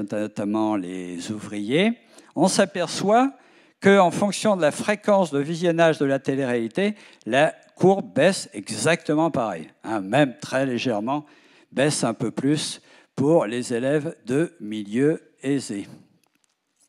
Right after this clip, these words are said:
Et pour la lecture, on a le même phénomène, mais inverse.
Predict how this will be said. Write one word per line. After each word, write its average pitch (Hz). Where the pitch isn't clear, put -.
Et -
pour 185
la 196
lecture, 190
on -
a 160
le 180
même 190
phénomène, 160
mais 156
inverse. 143